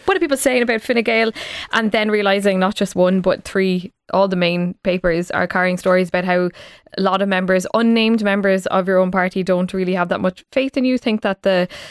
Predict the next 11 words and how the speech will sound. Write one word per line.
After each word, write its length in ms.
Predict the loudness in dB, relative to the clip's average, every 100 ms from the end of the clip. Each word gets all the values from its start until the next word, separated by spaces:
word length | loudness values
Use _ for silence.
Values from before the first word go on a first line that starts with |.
| -4
there's 140 | -4
kind 180 | 0 -2
of, 120 | 0
uh, 200 | 2 2 0 -6
the 120 | -6 -2
party 300 | -2 -2 -2
is 80 |
rudderless. 720 | -2 0 2 2 0 -2 -4 -4
Um, 480 | -2 0 0 0 -2 -6 -20 _ _ -4
you 160 | 0
know, 320 | 2 2 0